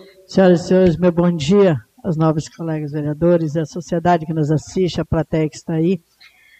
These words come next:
É, senhores vereadores, como já fui secretária,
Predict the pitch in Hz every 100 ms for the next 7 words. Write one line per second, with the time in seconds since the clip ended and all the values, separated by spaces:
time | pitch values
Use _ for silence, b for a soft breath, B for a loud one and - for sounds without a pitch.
0 | _ - 180 185 180 170 170 - 214 208
1 | 196 190 175 165 165 156 143 - 220 214
2 | 165 175 - 165 170 - 180 165 - 165
3 | - 156 - 165 160 156